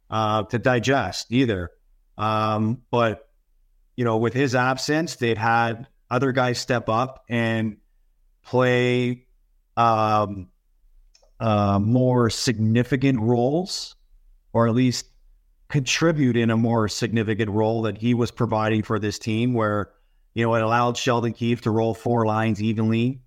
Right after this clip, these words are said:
instead of when he was in the lineup. You know, Sheldon Keefe didn't trust him to be out there in certain minutes because of the stat that was, that, that was around saying, "Oh, he's been on the ice for this many goals," and stuff like that. Um, ultimately, I think that was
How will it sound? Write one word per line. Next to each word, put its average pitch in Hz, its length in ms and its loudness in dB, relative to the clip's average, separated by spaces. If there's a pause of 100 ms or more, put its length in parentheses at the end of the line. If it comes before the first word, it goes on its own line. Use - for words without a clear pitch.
(420)
instead 110 340 -2
of 107 160 0
when 107 140 -2
he 113 160 -2
was 113 180 0
in 110 80 -2
the 110 80 0
lineup. 110 440 -2 (340)
You 110 100 -4
know, 104 380 -2 (920)
Sheldon 113 320 0
Keefe 113 240 -2
didn't 110 200 0
trust - 300 -4
him 110 120 -2
to 104 80 -4
be 107 160 2
out 107 160 0
there 110 100 2
in 101 80 0
certain 101 300 -2
minutes 107 200 -2
because 104 360 -2
of 101 180 -2 (320)
the 120 80 -4
stat 113 400 0
that 113 180 0
was, 107 180 2
that, 110 440 0
that 117 160 0
was 113 160 0
around 107 400 2
saying, 107 220 0
"Oh, 113 320 2
he's 107 160 0
been 113 140 2
on 113 100 2
the 107 100 0
ice 110 160 -2
for 107 120 -6
this 107 200 -4
many 107 160 0
goals," 107 300 0
and 104 60 -6
stuff 107 240 -2
like 104 140 -6
that. 104 280 -2 (540)
Um, 107 420 0
ultimately, 113 420 2
I 104 80 -2
think 101 220 -4
that 107 180 -2
was 104 460 -4